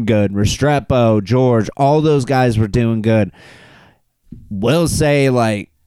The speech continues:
bad perform-, bad, bad, bad performance by this Texas A and M defense. I know there were also, like, special teams touchdowns, defensive shit, blah, blah, blah, blah, blah.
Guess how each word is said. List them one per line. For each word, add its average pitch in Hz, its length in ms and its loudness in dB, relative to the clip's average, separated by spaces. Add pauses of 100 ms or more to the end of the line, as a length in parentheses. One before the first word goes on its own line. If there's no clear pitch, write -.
(480)
bad 151 300 2
perform-, 120 760 -2 (180)
bad, 139 360 -2
bad, 123 380 0
bad 113 340 0 (140)
performance 101 580 -2
by 107 220 -2
this 98 260 -2
Texas - 420 -2
A 104 140 0
and 101 80 -2
M 101 240 -4
defense. 92 500 -4
I 104 120 -2
know 123 240 0
there 120 240 2
were 113 200 0
also, 113 440 0
like, 98 240 0
special 127 340 -4
teams 127 380 -2
touchdowns, 110 520 -2 (380)
defensive 117 580 0
shit, 110 380 0
blah, 107 300 0
blah, 107 100 0
blah, 104 220 2
blah, 101 100 0
blah. 95 320 0